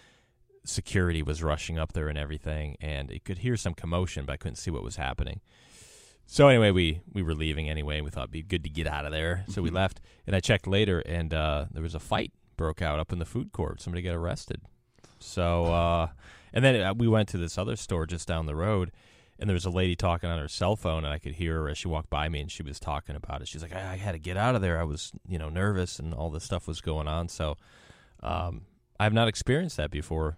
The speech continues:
Speaker 1: in a shopping mall. Violence, but
Speaker 2: <laughs>
Speaker 1: thankfully minimal, and they contained it, I think.
Speaker 2: I was actually wondering if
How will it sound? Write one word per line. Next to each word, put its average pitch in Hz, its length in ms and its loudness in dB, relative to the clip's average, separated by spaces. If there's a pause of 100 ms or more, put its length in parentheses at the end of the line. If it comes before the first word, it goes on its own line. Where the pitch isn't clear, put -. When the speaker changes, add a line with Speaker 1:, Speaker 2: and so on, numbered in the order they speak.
Speaker 1:
in 90 100 -4
a 87 60 -2
shopping 92 340 -4
mall. 73 320 -4
Violence, 87 800 -2 (400)
but 90 180 6
Speaker 2:
<laughs> - 80 4
Speaker 1:
thankfully 87 400 2 (440)
minimal, 92 540 4
and 71 120 -4
they 73 140 0
contained 80 440 -4
it, - 60 -6
I - 80 -6
think. - 240 -10 (180)
Speaker 2:
I 107 140 8
was 104 140 6
actually 104 280 4
wondering 90 480 2
if - 360 -4